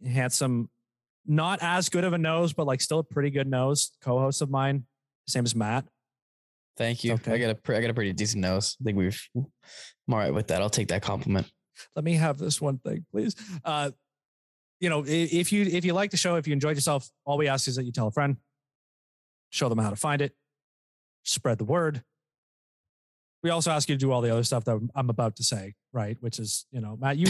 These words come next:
Speaker 1: you've been
Speaker 2: <laughs>
Speaker 1: pandering for ratings and reviews lately. I think, uh, I, I think that's a good idea too. Sure. Tell the world what you think. Be honest. We're not, uh, we're not five-star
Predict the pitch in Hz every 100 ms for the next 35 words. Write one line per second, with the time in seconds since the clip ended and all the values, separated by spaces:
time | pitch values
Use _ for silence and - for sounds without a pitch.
0 | 170 196 196 135 165 165 151 143 139 139
1 | 127 120 110 120 151 156 160 156 165 180
2 | _ _ _ _ _ _ _ _ _ -
3 | 123 131 120 113 127 117 113 113 113 -
4 | 123 87 120 147 123 120 117 117 117 117
5 | 107 113 160 - 131 156 - _ - 151
6 | 156 151 147 135 127 120 - 151 185 -
7 | - _ _ _ _ - 135 123 131 170
8 | 202 - - - _ _ _ _ _ _
9 | - 131 127 123 120 139 123 117 113 120
10 | 139 135 - 127 120 - 120 117